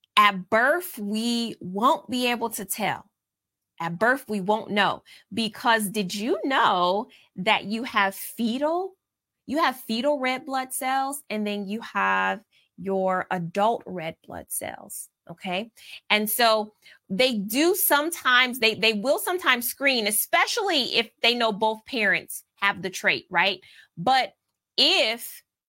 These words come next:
both parents are just carriers and they're unaware, when a baby is first born, there's not a reason to test that baby. And that baby, for the first couple weeks, will be feeling fine, will be doing fine.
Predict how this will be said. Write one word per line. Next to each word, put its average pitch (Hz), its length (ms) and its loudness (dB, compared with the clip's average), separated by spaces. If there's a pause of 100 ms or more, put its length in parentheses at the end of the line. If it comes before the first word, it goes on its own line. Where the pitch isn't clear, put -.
(580)
both 202 240 0
parents 339 400 0
are 294 80 0
just 233 220 -4
carriers 269 480 0
and 220 180 -4
they're 202 200 0
unaware, 208 680 -2 (480)
when 262 240 0
a 466 80 0
baby 285 340 0
is 233 160 -4
first 220 360 -2
born, 226 640 0 (400)
there's 269 280 0
not 247 280 2
a 339 60 -2
reason 269 420 -4
to 220 120 -6
test 269 340 -2
that 185 200 0
baby. 190 520 -4 (340)
And 220 160 2
that 240 240 0
baby, 233 680 0 (560)
for 254 160 2
the 240 100 -2
first 269 460 0
couple 320 400 0
weeks, - 380 -2
will 262 120 0
be 262 200 -2
feeling 269 420 0
fine, 254 480 2
will 262 80 -2
be 233 140 -2
doing 226 340 -4
fine. 233 560 0